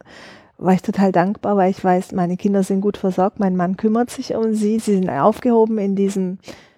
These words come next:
in diesem Bildungsprojekt mit all dem Umfeld, mit dem Umfeld, das wir uns da geschaffen haben.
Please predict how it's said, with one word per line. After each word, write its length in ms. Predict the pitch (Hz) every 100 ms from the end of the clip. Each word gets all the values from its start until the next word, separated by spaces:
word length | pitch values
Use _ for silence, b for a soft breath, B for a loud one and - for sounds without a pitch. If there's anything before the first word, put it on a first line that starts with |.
| B B B _
in 140 | - 185
diesem 300 | 185 190 180
Bildungsprojekt 1200 | 220 233 247 - - 220 202 208 247 - - -
mit 260 | 208 202
all 220 | - 196 196
dem 180 | 196
Umfeld, 540 | 190 208 - 220 - 196
mit 140 | 208
dem 100 | 196
Umfeld, 360 | 202 208 220 196
das 100 | 196
wir 80 | 196
uns 160 | 190
da 120 | - 180
geschaffen 520 | 190 - 196 233 226
haben. 220 | 220 240